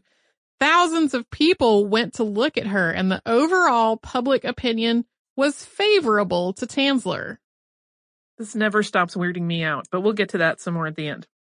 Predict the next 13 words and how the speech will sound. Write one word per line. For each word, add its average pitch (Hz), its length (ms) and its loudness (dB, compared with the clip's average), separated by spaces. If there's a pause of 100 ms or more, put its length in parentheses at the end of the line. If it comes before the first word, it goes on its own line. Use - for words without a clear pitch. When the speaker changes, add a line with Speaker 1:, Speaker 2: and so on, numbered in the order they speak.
(880)
Speaker 2:
Florinda's 339 520 4
testimony 240 640 2
in 190 80 0
the 190 80 -2
hearing 180 720 0 (180)
conveyed 233 460 2
her 208 180 4
horror 175 500 2
at 160 160 -2
what 170 160 0
she 185 140 0
had 175 80 2
discovered 160 720 -2